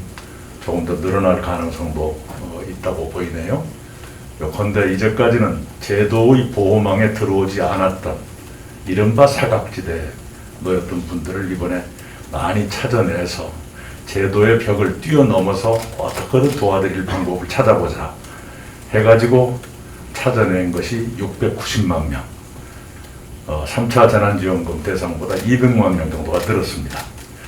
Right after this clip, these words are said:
찾으니까 찾아진 거죠. 그 가운데는 문화예술인들도 포함이 됩니다. 어, 이번에 처음입니다. 어, 잘 아실 거예요.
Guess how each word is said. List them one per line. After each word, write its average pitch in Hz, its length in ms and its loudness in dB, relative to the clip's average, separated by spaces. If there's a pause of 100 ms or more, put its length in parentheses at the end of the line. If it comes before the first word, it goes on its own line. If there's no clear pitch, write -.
찾으니까 117 520 2
찾아진 90 460 -2
거죠. - 240 -8 (1120)
그 107 140 -6
가운데는 117 800 6
문화예술인들도 87 960 2
포함이 - 320 -2
됩니다. - 400 -8 (880)
어, 85 180 -8
이번에 90 300 -2
처음입니다. - 600 0 (1080)
어, 78 240 -6
잘 - 160 -2
아실 87 320 0
거예요. 95 340 -2